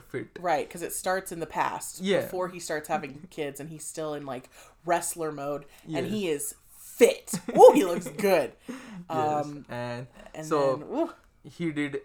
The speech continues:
Speaker 1: actually that body transformation for the movie. So he never used any, like, old things or any prosthetics or
Speaker 2: Right,
Speaker 1: some,
Speaker 2: right. He
Speaker 1: something.
Speaker 2: actually
Speaker 1: He actually
Speaker 2: gained
Speaker 1: put, yeah,
Speaker 2: Right,
Speaker 1: put
Speaker 2: 'cause
Speaker 1: on
Speaker 2: for the rest of the
Speaker 1: weight. <laughs>
Speaker 2: movie, I mean, he is a,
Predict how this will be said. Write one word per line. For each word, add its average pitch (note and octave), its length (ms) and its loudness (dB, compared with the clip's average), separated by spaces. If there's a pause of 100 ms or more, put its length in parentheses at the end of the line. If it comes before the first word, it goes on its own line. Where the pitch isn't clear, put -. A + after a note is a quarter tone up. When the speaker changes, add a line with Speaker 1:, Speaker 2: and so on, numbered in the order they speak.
(160)
Speaker 1:
actually D3+ 460 -6
that B2+ 240 -4
body C3 280 -2
transformation B2+ 840 -10
for A#2+ 240 -8
the A#2+ 100 -10
movie. A#2+ 420 -14 (180)
So A#2 340 -10 (260)
he D3+ 140 -12
never B2+ 220 -6
used B2 340 -12
any, A#2+ 320 -10 (260)
like, A#2+ 220 -14 (1300)
old B2 460 -6
things A#2+ 440 -12
or A#2+ 140 -6
any A#2+ 160 -10
prosthetics A#2 760 -12
or B2+ 60 -8
Speaker 2:
Right, F3+ 180 -4
Speaker 1:
some, A#2 220 -10
Speaker 2:
right. E3 320 -10
He A#2+ 160 -18
Speaker 1:
something. D#3+ 140 -2
Speaker 2:
actually - 260 -6
Speaker 1:
He D3 100 -2
actually D#3 300 0
Speaker 2:
gained F#3+ 160 -6
Speaker 1:
put, - 140 -6 (220)
yeah, D3+ 260 -4 (260)
Speaker 2:
Right, D#3+ 280 0
Speaker 1:
put C#3 100 -6
Speaker 2:
'cause C3+ 120 -2
Speaker 1:
on C3 60 -10
Speaker 2:
for B2+ 60 -10
the B2+ 100 -2
rest D3 160 0
of F3 120 -6
the E3+ 60 -8
Speaker 1:
weight. F3+ 40 -6
<laughs> F3 60 -8
Speaker 2:
movie, E3 140 -2
I D#3+ 60 -2
mean, D#3+ 180 -8
he E3+ 340 -10
is F3+ 160 -10
a, E3 260 -6